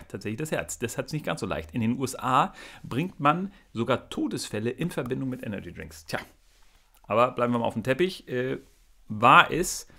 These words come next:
die W H O empfiehlt Erwachsenen pro Tag nicht mehr als vierhundert Milligramm Koffein zu sich zu nehmen. Also etwa vier Tassen Kaffee. Beim Jugendlichen ist man natürlich ein bisschen strenger.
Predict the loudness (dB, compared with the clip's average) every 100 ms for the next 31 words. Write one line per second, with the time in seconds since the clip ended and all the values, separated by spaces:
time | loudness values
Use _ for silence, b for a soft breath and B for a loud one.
0 | b -4 2 2 2 2 0 0 0 0
1 | 0 -2 -4 -2 -6 -6 -4 -4 0 2
2 | 2 -2 B B B 0 0 0 2 2
3 | -2 -4 -2 -2 0 0 -2 -2 -4 -2
4 | -4 -2 -4 -4 -6 -8 -8 -10 -12 -4
5 | 0 2 4 4 2 -10 -4 -4 -2 -4
6 | -4 -4 -4 -4 -4 -6 -12 B B B
7 | 0 2 4 2 2 0 -2 -2 -4 -2
8 | -4 -6 -8 -8 -4 2 4 4